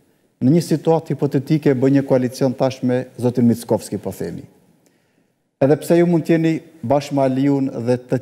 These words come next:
tjerët, dy fishi i fuqisë tyre.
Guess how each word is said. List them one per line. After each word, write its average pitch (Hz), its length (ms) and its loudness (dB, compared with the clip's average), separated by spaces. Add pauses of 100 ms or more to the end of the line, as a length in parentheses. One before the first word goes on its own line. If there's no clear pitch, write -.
tjerët, 127 460 0 (640)
dy 117 280 0
fishi 135 320 2 (160)
i 123 80 -8
fuqisë 117 400 -2
tyre. 95 320 -2